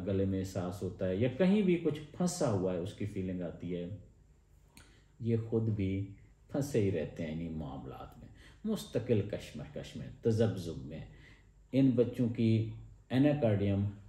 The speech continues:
वन एम से जब हम इलाज करते हैं, एनाकार्डियम वन एम सुबह, दोपहर, रात या दो दफ़ा, जैसे condition ज़्यादा ख़राब है तो दो दफ़ा, तीन दफ़ा, चार दफ़ा भी दे सकते हैं दिन में। बिलअमूम सुबह और रात एनाकार्डियम वन एम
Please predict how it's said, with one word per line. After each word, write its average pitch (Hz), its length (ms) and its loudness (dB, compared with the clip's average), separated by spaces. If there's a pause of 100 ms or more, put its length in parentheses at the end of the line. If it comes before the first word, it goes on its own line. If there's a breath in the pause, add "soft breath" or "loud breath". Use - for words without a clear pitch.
वन 104 300 2
एम 95 160 0
से 95 200 -4
जब 87 200 -2
हम 87 160 -6
इलाज 98 380 -2
करते 95 280 -4
हैं, 85 380 -8
एनाकार्डियम 104 580 2
वन 98 260 0
एम 95 160 0
सुबह, 95 280 -2
दोपहर, 90 460 -4
रात 85 380 -6
या 95 180 0
दो 98 220 2
दफ़ा, 95 320 -2
जैसे 208 320 -2 (580 loud breath)
condition 117 420 4
ज़्यादा 107 340 4
ख़राब 101 400 2
है 92 120 2
तो 95 100 -2
दो 107 200 4
दफ़ा, 95 320 0 (420 soft breath)
तीन 127 200 6
दफ़ा, 107 320 4
चार 139 280 0
दफ़ा 143 240 -2
भी 107 100 -2
दे 95 160 -2
सकते - 320 -8
हैं 87 120 -4
दिन 90 140 -4
में। 95 220 -4 (380 loud breath)
बिलअमूम 123 500 6 (560 loud breath)
सुबह 123 200 4
और 107 200 6
रात 92 500 0
एनाकार्डियम 90 680 -2
वन 98 260 2
एम 87 200 -4